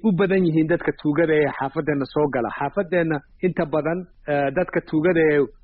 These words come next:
eh, wax booba, telefoonada booba amase wax booba, waa dad dibadda ka yimaada. Eh, marka intooda badanna waxay u badan yihiin xaafaddaas ay naga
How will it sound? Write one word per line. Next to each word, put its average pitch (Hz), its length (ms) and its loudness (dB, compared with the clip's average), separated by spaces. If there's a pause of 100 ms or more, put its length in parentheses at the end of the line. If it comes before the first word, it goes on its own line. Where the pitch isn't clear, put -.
(320)
eh, 135 220 -2
wax 135 200 0
booba, 151 460 0
telefoonada 147 560 -2
booba 139 340 0 (120)
amase 127 300 -6
wax 127 260 0
booba, 139 260 2 (320)
waa 143 140 0
dad 165 200 0
dibadda 165 300 2
ka - 140 -2
yimaada. 117 460 -2 (320)
Eh, 135 180 0
marka 170 440 -4
intooda 190 380 0
badanna 165 340 0
waxay 151 240 0
u 170 80 2
badan 151 240 2
yihiin 139 280 0
xaafaddaas 143 500 -4
ay 135 80 -6
naga 135 180 -4